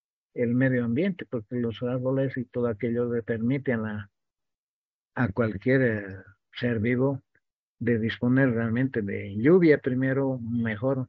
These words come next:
y por otro lado, sobre todo, de aire purificado por ellas.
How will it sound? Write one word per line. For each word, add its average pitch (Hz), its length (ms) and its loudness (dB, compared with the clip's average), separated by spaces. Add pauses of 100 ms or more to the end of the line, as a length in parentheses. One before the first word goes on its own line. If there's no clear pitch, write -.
(600)
y 131 120 -6
por 127 200 2
otro 127 220 0
lado, 139 240 4
sobre 117 300 -2
todo, 127 380 0
de 117 180 -2
aire 123 500 -2 (920)
purificado 113 680 -4
por 107 200 -4
ellas. 160 380 -2